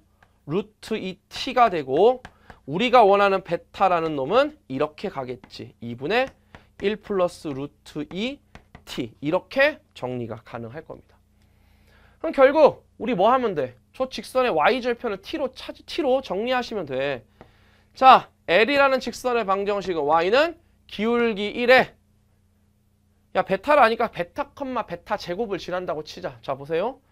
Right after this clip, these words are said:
요 점을 지나잖아. 요 점이 베타 컴마 베타 제곱 아니야? 그럼 저 점 지나니까 기울기가 주어졌고 직선의 방식 충분히 찾을 수 있지.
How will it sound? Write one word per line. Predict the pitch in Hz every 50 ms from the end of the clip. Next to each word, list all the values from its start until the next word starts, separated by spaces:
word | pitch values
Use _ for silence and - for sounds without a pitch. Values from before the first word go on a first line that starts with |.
| _ _ _ _ _ -
요 | 196 233
점을 | 233 294 285 269 226
지나잖아. | 175 175 160 147 135 131 120 117 120 - _ _ _ _ _ _ _ _ _ _ _ _ _ _ _ _ _ _ _ _ _ _ _ _ _ _ _ _ _ _ _ _ _ _ _ _ _ _ - - -
요 | 185 220 254
점이 | 254 294 285 277 254 233
베타 | - 196 190 - _ - 269 240 -
컴마 | - - 254 247 240 233 220
베타 | - 160 160 - - - 226
제곱 | 208 196 180 190 226 202
아니야? | 143 143 170 226 339 381 - - _ _ _ _ _ _ _ _ _ _ _ _ _
그럼 | - 233
저 | - 247 254
점 | 302 320 320
지나니까 | 247 262 254 254 233 226 226 - 285 320 311 320
기울기가 | - - 247 262 262 254 214 233 220 214 -
주어졌고 | - 175 156 151 - 156
직선의 | - - - - 277 285 262
방식 | 254 240 226 - 202 _ _
충분히 | - - - 381 427 480 440 403
찾을 | 311 - 240 214 208
수 | - -
있지. | - - - - 113